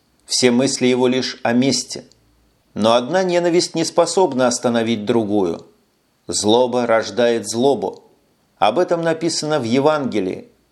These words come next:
Многие знают, многие повторяют эти прописные истины. Но одно дело знать, а другое – следовать». Осталась позади кольцевая дорога.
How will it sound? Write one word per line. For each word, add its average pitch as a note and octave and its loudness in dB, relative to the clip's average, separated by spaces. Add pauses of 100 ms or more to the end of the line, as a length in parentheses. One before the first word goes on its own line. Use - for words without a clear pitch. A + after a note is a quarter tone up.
(300)
Многие E3 2
знают, D3 0
многие C#3+ 0
повторяют D3 0
эти G#2+ -4
прописные A2 -4
истины. G2+ -8 (540)
Но G#2+ 2
одно A#2 0
дело A2+ 2
знать, B2 -2 (420)
а G2+ 4
другое – A#2+ 0
следовать». A2+ -2 (960)
Осталась A#3 2
позади F3+ 2
кольцевая D#3+ 2
дорога. G#2 -2